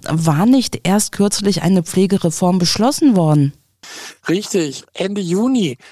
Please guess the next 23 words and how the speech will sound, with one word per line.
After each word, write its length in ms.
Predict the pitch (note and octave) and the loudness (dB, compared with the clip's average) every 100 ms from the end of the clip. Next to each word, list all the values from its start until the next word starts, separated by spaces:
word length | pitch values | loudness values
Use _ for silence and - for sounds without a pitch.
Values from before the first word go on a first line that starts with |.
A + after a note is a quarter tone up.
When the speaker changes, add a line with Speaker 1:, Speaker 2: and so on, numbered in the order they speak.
| - - | -20 -8
Speaker 2:
hatte 280 | E3 - G#3 | -8 -4 -2
der 140 | G3+ | -2
Bundesrat 640 | E3+ G3 A#3 - F#3+ G3 F#3+ | -2 -4 -4 -4 -4 -2 -2
das 180 | F3+ - | -4 -2
Gesetz 400 | D#3+ F3+ E3+ - | -2 -4 -6 -8
gebilligt, 640 | C#3 C3 D#3+ A#3 B3+ - | -4 -2 0 -2 -4 -8
wodurch 420 | C#3+ E3 F3 F3 | -4 0 0 -2
Pflegebedürftige, 920 | - D3+ F#3 F#3 G3+ G3 G3+ A3+ G3+ | -4 -6 -6 -4 -2 -2 -4 -6 -4
die 120 | F3+ E3 | -4 -4
zu 220 | D#3+ C3 | -4 -2
Hause 340 | D#3 C4 A3+ | -2 -2 -6
gepflegt 480 | C#3 B2+ C#3+ D3+ - | -8 -6 -4 -4 -4
werden, 280 | E3+ G3+ A#3 - - - - | -4 -4 -6 -14 -20 -20 -8
zum 240 | - F3 | -4 -4
ersten 400 | F3 F#3 G3+ - | -2 -4 -4 -4
Januar 460 | F3 D3+ F#3+ A3 G#3 | -2 -2 -2 -2 -2
zweitausendvierundzwanzig 1400 | - F#3 F3+ F3 D#3+ - F#3 E3+ D#3 D3+ D#3+ G3 A#3 - | -2 -2 -2 -2 -4 -4 -2 -2 -2 -4 -2 -2 -4 -2
fünf 280 | B3+ - - | -4 -4 -4
Prozent 500 | G#3 - F#3 F3 D3+ | -4 -2 -4 -4 -4
mehr 260 | D#3 D#3+ | -2 -2
Pflegegeld 720 | - D3+ F3 G3+ E3 D#3 D3 | -2 -2 0 -2 0 -2 0
bekommen 480 | D#3 D3 D#3 D3+ D3+ | -4 -4 -6 -6 -4
sollen. 380 | C3+ D3 D3+ | -2 0 -2